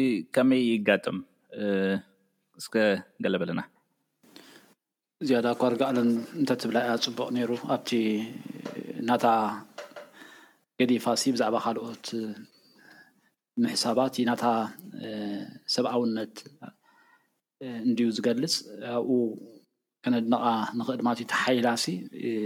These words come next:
Speaker 2: ይረኣየካ ወላ ከምቲ ኣንተ ወይ ጥቕስ ዘበልካዮ ኣብቲ ግዳማዊ፣ ኣብቲ ኣካላዊ ማሕሰይቲ፣ እ፣ ከይጠመተት ናብቲ ናይ ውሽጢ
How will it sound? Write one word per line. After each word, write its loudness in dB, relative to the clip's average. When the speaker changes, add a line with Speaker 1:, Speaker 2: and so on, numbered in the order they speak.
Speaker 2:
ይረኣየካ 0
ወላ 4
ከምቲ 0
ኣንተ -4
ወይ 4
ጥቕስ 0
ዘበልካዮ 2
ኣብቲ 0
ግዳማዊ፣ 4
ኣብቲ -2
ኣካላዊ 0
ማሕሰይቲ፣ -4
እ፣ -12
ከይጠመተት 0
ናብቲ -4
ናይ 0
ውሽጢ -2